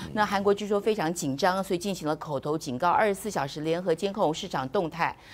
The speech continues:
那当然还有美国财长出来讲话，如果川普真的兑现承诺了，好，包括关税啊，包括他驱赶移民啊，未来通膨可能会突破二零二二年以来的新高峰，四十年来的新高哦。美国四十年来最大的通膨来袭，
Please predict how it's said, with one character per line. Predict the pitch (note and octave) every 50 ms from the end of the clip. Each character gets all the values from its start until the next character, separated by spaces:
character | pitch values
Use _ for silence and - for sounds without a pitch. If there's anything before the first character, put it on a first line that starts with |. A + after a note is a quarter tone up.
| - - - -
那 | A#3 A3+
当 | A3 C4+
然 | C4 C4
还 | B3 A#3+
有 | A#3+ A3+
美 | G3+ D#3
国 | C#3+ F3+ F#3+
财 | F#3+ - F#3+ F#3
长 | F#3+ F#3+ D#3+ -
出 | - G#3
来 | F#3 E3 D#3+
讲 | - D#3+ C3+ B2+
话， | B2+ E3 E3 D#3+
如 | E3 G3
果 | A3+ B3
川 | A3+ - A#3 A3+
普 | G#3+ F3 E3+
真 | - D4 D4+
的 | D4+ D4
兑 | D#4 C#4+ B3+
现 | A#3+ B3 G#3+
承 | F#3 - F#3 - D#3+ G3
诺 | B3+ B3 F3+ D#3
了， | C#3+ C3 B2+ - - - - -
好， | - -
包 | D3+ - G#3 G#3+
括 | A3+ A3+
关 | A3+ C#4+ C#4 D4 D#4+
税 | D#4 - E4+ D4 C4
啊， | A#3+ A3 G#3+ G#3+ G#3+ - - - - -
包 | - A#3+
括 | A#3+ A#3+ A3+
他 | A3+ B3+
驱 | B3 - - D#4 C#4
赶 | B3 F#3+
移 | E3 D#3 E3 G3
民 | A#3 B3 A#3 G#3 G#3 A3
啊， | A3+ A3+ A#3 A#3+ A#3 - - - - - -
未 | D#4+ D4+
来 | B3+ A#3
通 | A#3 - C#4 D4 C4+
膨 | - A#3 E3+ F3+
可 | F3+ F#3+
能 | E3 F3+
会 | - A#3 G#3
突 | G3+ - - F#3 F#3
破 | F#3+ - B3+ B3 G#3 F#3 - -
二 | - C4 B3+ A3+
零 | G3+ G3 F#3+ -
二 | - C#4
二 | C4+ B3+ A#3+ G#3+
年 | F#3+ E3+ D3+ D3 D3 D3+ C#3+ - - -
以 | F3+ E3+ D#3
来 | D3 D3+ D3+ D#3+
的 | E3 F#3
新 | F3+ - A#3 A3+ A3
高 | A3+ A3 A3+
峰， | A3 A#3+ A3+ A3+ - - - - - - -
四 | - - - F#4+ F4
十 | - - G3
年 | E3+ F3 E3 D#3 D3+
来 | D3 D3
的 | C#3 D#3+ D#3
新 | - - F3 D#3+ D#3+ E3
高 | - E3 D#3+ D#3 D#3 D3+ C3+
哦。 | C#3
美 | D#3+ D#3+ D#3
国 | E3 G#3
四 | A#3 - - D#4
十 | C#4 - F#3+
年 | F#3 F3+ F3 F3 F3
来 | D#3+ C#3+ D#3
最 | - - - C#4+ A#3
大 | - A3+ F#3+
的 | D#3+ D3+
通 | - E3 F3 F3
膨 | E3+ D3+ B2+ C3+
来 | C#3 B2+ B2 B2
袭， | - - - B2 A#2+ B2